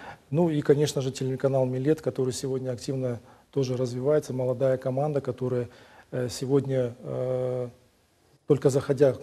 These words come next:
когда в помещение, э, телеканала, ты видишь, с какими глазами, э, э, смотрят все, с каким воодушевлением. Э, на сегодняшний день уже и материальная база, с гордостью можно сказать, что одна из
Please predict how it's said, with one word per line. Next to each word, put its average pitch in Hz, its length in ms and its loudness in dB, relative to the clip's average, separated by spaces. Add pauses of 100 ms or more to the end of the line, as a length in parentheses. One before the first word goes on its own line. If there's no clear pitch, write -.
(120)
когда 131 360 2
в - 300 -14
помещение, 139 760 0 (160)
э, 135 140 -6
телеканала, 131 520 -2
ты 120 140 -6
видишь, 123 240 -4
с - 40 -8
какими 127 340 -8
глазами, 131 500 -2 (380)
э, 127 560 -2 (520)
э, 131 300 -4
смотрят 139 400 -2
все, 135 320 -2 (1200)
с - 80 -6
каким 151 240 2
воодушевлением. 143 760 2 (320)
Э, 131 220 0
на 131 100 -2
сегодняшний 143 480 0
день 135 220 0
уже 131 180 -2
и 139 40 2
материальная 147 500 4
база, 123 400 2
с 117 80 -10
гордостью 135 440 -2
можно 131 200 -6
сказать, 131 280 -2
что 131 280 -8 (320)
одна 139 440 -2
из - 340 -6